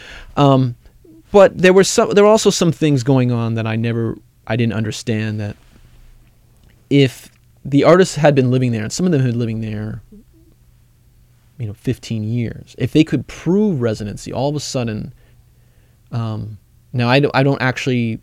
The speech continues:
know too deeply what the laws are as far as, you know, squatting and proving you actually are a long-term resident as a squatter,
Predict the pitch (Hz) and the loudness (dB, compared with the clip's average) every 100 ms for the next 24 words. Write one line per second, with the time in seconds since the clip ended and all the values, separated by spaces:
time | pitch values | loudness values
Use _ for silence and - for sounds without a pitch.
0 | - 131 117 123 127 123 117 - 123 123 | -10 -6 -2 0 0 0 -4 -4 -2 -2
1 | 113 120 113 110 110 110 104 107 - 110 | -2 -6 -6 -6 -6 -6 -8 -8 -6 -8
2 | - - 208 110 - - 113 110 110 107 | -8 -12 -14 -14 -16 -6 -2 -2 -2 -4
3 | 107 113 - 120 113 110 113 117 - - | -6 -8 -6 -6 -6 -8 -8 -10 -10 -12
4 | - 110 120 120 _ 113 110 113 110 113 | -12 -12 -12 -14 _ -12 -8 -8 -10 -10
5 | 113 123 113 110 - _ _ 120 123 - | -6 -4 -4 -8 -12 _ _ -16 -14 -14
6 | - 135 123 117 | -8 -6 -4 -6